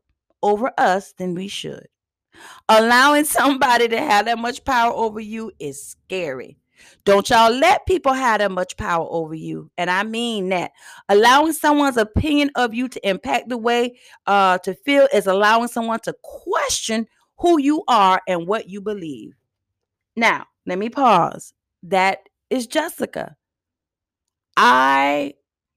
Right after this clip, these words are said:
give people that much power over me, and I'm working on me.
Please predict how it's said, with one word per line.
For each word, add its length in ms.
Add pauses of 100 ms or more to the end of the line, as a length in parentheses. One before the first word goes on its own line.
(340)
give 260
people 400 (280)
that 260
much 240
power 360
over 280
me, 180
and 160
I'm 180
working 460
on 420
me. 480